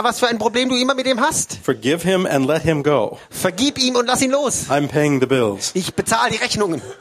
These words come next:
Speaker 2: Uh, Sarah's a wise woman.
Speaker 1: Sarah ist eine ganz schön weise Frau.
Speaker 2: When things like that happen,
Speaker 1: Wenn sowas passiert,
Speaker 2: you can't say, "That's gonna keep happening every month."
Speaker 1: dann kannst du nicht sagen, „Ja, das wird irgendwie nächsten Monat auch so passieren.“
Speaker 2: As, as I would pray about it,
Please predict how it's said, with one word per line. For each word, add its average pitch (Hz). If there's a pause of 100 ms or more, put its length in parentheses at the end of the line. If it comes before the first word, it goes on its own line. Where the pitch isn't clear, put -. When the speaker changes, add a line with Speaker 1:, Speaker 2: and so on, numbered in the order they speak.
(260)
Speaker 2:
Uh, 113
Sarah's 139
a 120
wise 123
woman. 117 (400)
Speaker 1:
Sarah 170
ist 190
eine 185
ganz 214
schön 208
weise 185
Frau. 143 (180)
Speaker 2:
When 147
things 190
like 196
that 196
happen, 220 (140)
Speaker 1:
Wenn 156
sowas 262
passiert, 190
Speaker 2:
you 143
can't 202
say, 196
"That's 160
gonna 196
keep 170
happening 156
every 113
month." 101 (260)
Speaker 1:
dann 147
kannst 202
du 180
nicht 190
sagen, 156
„Ja, 107
das 123
wird 139
irgendwie 175
nächsten 165
Monat 185
auch 226
so 254
passieren.“ 143 (100)
Speaker 2:
As, 131
as 127
I 139
would 170
pray 180
about 196
it, 233